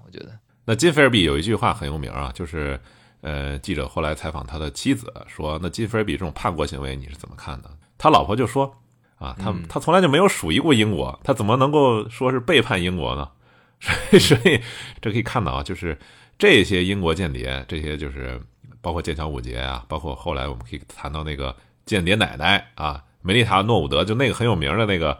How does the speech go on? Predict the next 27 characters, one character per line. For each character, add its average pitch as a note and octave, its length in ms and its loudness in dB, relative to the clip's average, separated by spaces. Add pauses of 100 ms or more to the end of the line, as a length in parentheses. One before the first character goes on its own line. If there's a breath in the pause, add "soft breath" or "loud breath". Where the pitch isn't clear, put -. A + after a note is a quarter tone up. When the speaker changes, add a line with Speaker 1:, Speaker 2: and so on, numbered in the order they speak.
(220 soft breath)
Speaker 1:
对。 F#2 140 -8
Speaker 2:
呃， D2 720 -4
相 A2 180 -2
当 A2 120 0
于 A2+ 140 2
科 B2+ 200 0
研 B2 140 6
协 G#2+ 120 4
会 B2 140 4
一 A#2+ 40 6
个 C3+ 60 4
秘 F3 180 4
书 D#2 160 -2 (120)
啊， C#2 180 -8
他 G#2+ 380 2
提 - 180 -6
供 G#2 160 -2
了 F#2+ 60 0
非 C#3+ 240 4
常 A2 300 2 (120)
价 A2+ 240 2
值 G2 200 0
连 G#2+ 200 4
城 G2+ 200 -2
的 A2 100 0
这 G2 140 2
个， D#2+ 220 2